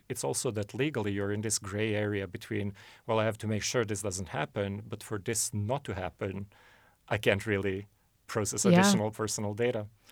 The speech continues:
Speaker 1: And I mean, the
Speaker 2: And it's the
Speaker 1: sensitive
Speaker 2: same with special categories as well, right?
Speaker 1: Yeah, I was just about to say the same. Now that everything is a special category of data.
Speaker 2: Y-, eh, not least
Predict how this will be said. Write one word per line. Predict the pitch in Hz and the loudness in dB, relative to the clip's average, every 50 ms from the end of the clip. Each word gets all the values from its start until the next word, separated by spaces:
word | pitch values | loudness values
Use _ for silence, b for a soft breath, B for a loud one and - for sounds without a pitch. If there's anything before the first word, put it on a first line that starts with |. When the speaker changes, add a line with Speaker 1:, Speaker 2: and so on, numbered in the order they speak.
| b b - | b b 2
Speaker 1:
And | 160 156 | 6 6
I | 165 165 | 8 8
mean, | 170 170 | 6 6
the | 147 147 | 6 4
Speaker 2:
And | - - 151 165 | 6 6 6 6
it's | - | 8
the | 262 | 10
Speaker 1:
sensitive | 269 277 233 233 240 | 10 10 10 8 8
Speaker 2:
same | - 262 294 330 | 8 10 10 10
with | 339 - | 10 8
special | - - 226 214 - 196 | 8 6 6 6 6 4
categories | - 185 214 - - 311 233 202 175 165 160 - 170 | 4 4 6 6 6 8 10 10 10 10 10 8 6
as | 160 - | 4 6
well, | 196 233 285 277 185 | 6 8 8 8 6
right? | 147 147 156 190 262 320 - - - _ | 6 6 6 6 4 2 0 -6 -8 _
Speaker 1:
Yeah, | 120 117 160 208 - - | 0 2 4 2 6 8
I | 156 143 | 8 10
was | 156 156 131 117 107 - | 10 8 6 4 0 0
just | 143 147 - - | 0 0 2 2
about | 143 131 127 120 | 2 2 2 2
to | - | 0
say | 127 - 120 110 | -2 -2 -2 0
the | 113 | 0
same. | - - 156 156 147 117 107 - _ _ _ _ _ _ _ _ _ _ _ _ _ _ _ - | 2 2 2 2 0 -2 -6 -12 _ _ _ _ _ _ _ _ _ _ _ _ _ _ _ 4
Now | 131 127 123 | 8 8 8
that | 117 123 120 139 | 8 8 8 8
everything | 127 117 117 104 - 107 101 104 | 8 8 8 6 4 2 2 2
is | 95 101 | 0 -2
a | |
special | - - 110 101 - 113 101 | -2 0 0 0 0 -2 -4
category | - - 101 101 98 98 98 101 104 | -4 -4 -4 -4 -4 -4 -4 -4 -4
of | 98 95 | -4 -2
data. | 101 107 120 120 107 101 - _ _ _ _ _ _ - - | -2 -2 -2 -2 -6 -8 -12 _ _ _ _ _ _ -2 0
Speaker 2:
Y-, | 226 226 - | 2 4 8
eh, | 262 233 | 12 12
not | 247 254 277 269 - | 12 12 12 12 10
least | 254 247 196 - - - | 8 8 8 6 2 -4